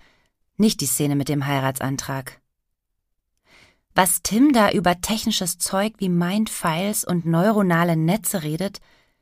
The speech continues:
ist dir vollkommen unverständlich. I-, ich versteh nicht, was du meinst. Willst du mir sagen, dass irgendwas mit meinem Gehirn nicht stimmt?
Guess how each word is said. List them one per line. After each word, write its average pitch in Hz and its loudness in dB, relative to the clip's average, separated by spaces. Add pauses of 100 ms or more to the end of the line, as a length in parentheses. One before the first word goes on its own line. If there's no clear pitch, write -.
(280)
ist - -2
dir 214 4
vollkommen 214 -2
unverständlich. 139 -4 (1400)
I-, - -4 (320)
ich 170 -2
versteh 196 2
nicht, 233 2
was 190 0
du 185 -2
meinst. 170 2 (760)
Willst 185 -4
du 240 2
mir 214 4
sagen, 170 2
dass 190 -2
irgendwas 190 0
mit 180 -2
meinem 165 2
Gehirn 139 -2
nicht 277 -2
stimmt? 349 -6